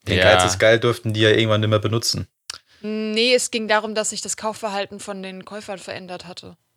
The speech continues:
Speaker 3: Dann haben sie das halt geändert. Das war, äh, einfach nicht mehr, hat nicht mehr gezogen. Weil Geiz nicht mehr das ist, was die Leute zum Kaufen animiert.
Speaker 1: Kann auch sein.
Speaker 3: Also
Speaker 2: Aber
Speaker 3: so hab
Speaker 2: stimmt,
Speaker 3: ich's
Speaker 2: die
Speaker 3: mal
Speaker 2: wird
Speaker 3: gehört.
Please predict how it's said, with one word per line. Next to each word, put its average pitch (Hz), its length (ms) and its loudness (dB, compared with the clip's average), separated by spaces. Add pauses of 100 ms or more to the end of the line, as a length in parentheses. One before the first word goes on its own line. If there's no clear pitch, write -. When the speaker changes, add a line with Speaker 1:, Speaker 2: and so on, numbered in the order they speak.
(140)
Speaker 3:
Dann 190 420 -6
haben 190 140 -8
sie 185 100 -12
das 185 180 -10
halt 180 180 -10
geändert. 185 460 -12 (180)
Das - 220 -14
war, 175 600 -2
äh, - 20 -4
einfach 175 360 -8
nicht 190 180 -14
mehr, 170 440 -4
hat 185 120 -14
nicht 175 120 -12
mehr 190 120 -10
gezogen. 185 440 -12 (1160)
Weil 180 140 -2
Geiz 185 260 0
nicht 202 200 -6
mehr 190 260 -2
das 185 220 -6
ist, 175 140 -12
was 190 140 -6
die 190 100 -12
Leute 180 200 -6
zum 180 260 -12
Kaufen 185 680 -8
animiert. 175 540 -12 (1500)
Speaker 1:
Kann 95 140 4
auch 92 180 6
sein. 85 300 0 (420)
Speaker 3:
Also 180 140 -2
Speaker 2:
Aber 226 100 6
Speaker 3:
so - 20 8
hab 254 80 8
Speaker 2:
stimmt, 247 100 0
Speaker 3:
ich's 233 100 -2
Speaker 2:
die 233 60 -4
Speaker 3:
mal 214 240 6
Speaker 2:
wird 190 80 -6
Speaker 3:
gehört. 185 500 -8